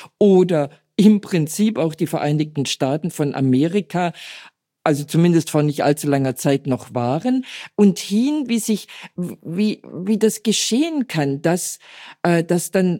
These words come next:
so Züge von sanftem Autoritarismus entwickeln, und die zeichnen sich eben dadurch aus,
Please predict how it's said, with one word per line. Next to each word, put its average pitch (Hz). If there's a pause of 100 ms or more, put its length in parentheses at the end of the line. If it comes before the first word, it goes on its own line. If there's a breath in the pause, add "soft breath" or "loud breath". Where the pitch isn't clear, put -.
(140)
so 175
Züge 262
von 202
sanftem 196
Autoritarismus 170
entwickeln, 220
und 175
die 262
zeichnen 226
sich 190
eben 170
dadurch 208
aus, 180